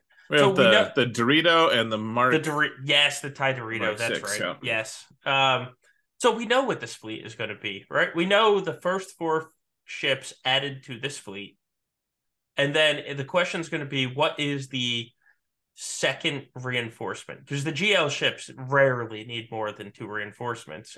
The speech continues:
Speaker 2: And if you put, I'm telling you right now, if you put Sith Assassin as, like, a third or fourth reinforcement, it's coming in first. <laughs>
Speaker 1: <laughs>
Speaker 2: And you don't want Sith Assassin coming in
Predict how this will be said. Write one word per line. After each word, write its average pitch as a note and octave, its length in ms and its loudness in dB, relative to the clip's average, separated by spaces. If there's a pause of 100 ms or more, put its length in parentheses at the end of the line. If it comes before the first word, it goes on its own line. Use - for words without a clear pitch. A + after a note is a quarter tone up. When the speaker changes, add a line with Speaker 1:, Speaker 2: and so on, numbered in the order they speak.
Speaker 2:
And B2 280 0 (340)
if C3 280 -8
you C3 80 -12 (120)
put, G3 260 0 (320)
I'm G#2 60 -14
telling D#3+ 260 0
you D#3+ 100 0
right D3 240 0
now, A2 340 0
if D3+ 260 -4
you F3+ 100 -6
put A#2+ 360 -2 (360)
Sith D#3 380 -6
Assassin A2+ 640 -2 (380)
as, C3 380 2
like, C3 160 -2
a - 120 -20 (100)
third D#3 280 2
or E3 100 -4
fourth F#3 340 -4
reinforcement, D3 840 -4
it's C3 180 -8
coming C3+ 520 -4 (120)
in A2 280 -6 (300)
first. - 400 -6
<laughs> - 800 -6
Speaker 1:
<laughs> F#3 140 -4 (280)
Speaker 2:
And F3 180 0
you F3 160 -2
don't F3+ 300 0
want F3+ 260 0
Sith E3+ 220 -6
Assassin B2 640 -2 (440)
coming D3 500 0
in A#2 360 -4